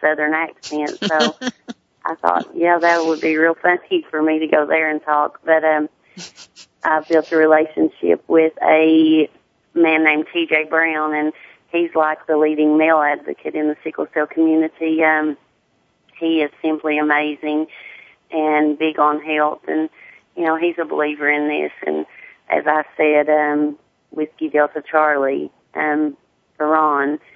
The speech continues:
Speaker 1: he also has a talk show, and, you know, he's on board with this, and it's just, it's crazy, it's unbelievable, but, um, this has spread out everywhere, not only in the United States, but in other countries, and there's been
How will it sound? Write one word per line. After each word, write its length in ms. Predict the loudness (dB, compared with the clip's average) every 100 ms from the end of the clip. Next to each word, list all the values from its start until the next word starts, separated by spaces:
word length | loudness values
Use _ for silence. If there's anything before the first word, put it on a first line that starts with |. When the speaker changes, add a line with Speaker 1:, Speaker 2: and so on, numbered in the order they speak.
| -20 _ _ _ -4
Speaker 1:
he 420 | 2 2 2 0 0
also 400 | -2 0 -2 0
has 200 | -2 -2
a 140 | -4 -2
talk 320 | 0 0 -2 -2
show, 360 | 2 4 4 2
and, 240 | 2 0 _ -20 _ _ _
you 80 | 4
know, 200 | 4 4
he's 260 | 4 2 4
on 220 | 2 2
board 240 | 2 0
with 220 | 0 -6 -4
this, 260 | -2 -2 -4
and 180 | -2 -2 _ -20 _ _ _ _ _ _ _ _
it's 140 | -10 -10 -4
just, 160 | -4 -2
it's 180 | -6 -6
crazy, 520 | -4 -2 0 -2 -4 -4
it's 140 | 0
unbelievable, 840 | 0 2 2 2 2 -2 0 0
but, 240 | 2 0 2
um, 260 | 0 0
this 160 | -2 -2 -4
has 100 | -8 -6
spread 280 | -4 0
out 240 | 2 0 0
everywhere, 460 | -2 0 2 2 4
not 180 | 2
only 280 | 2 0 2
in 80 | 2
the 120 | 2
United 360 | 2 2 0 -2 -2
States, 280 | -4 -4 _ _
but 100 | -12
in 200 | -8 -4
other 260 | -2 -4
countries, 640 | -6 -2 -2 -2 -4 -4 -2
and 240 | -2 -2 -4 -12 -20 _ _ _ -4
there's 200 | -4 -2
been 160 | -4